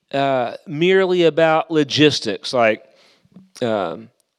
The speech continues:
who will do what and when. Um,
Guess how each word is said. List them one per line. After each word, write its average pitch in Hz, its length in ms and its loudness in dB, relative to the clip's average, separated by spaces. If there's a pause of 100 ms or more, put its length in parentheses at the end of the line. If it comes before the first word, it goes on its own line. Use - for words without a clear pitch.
(200)
who 175 180 4
will 175 180 6
do 165 220 0
what 147 340 2
and 127 180 -4
when. 101 360 -4 (1500)
Um, 107 560 -2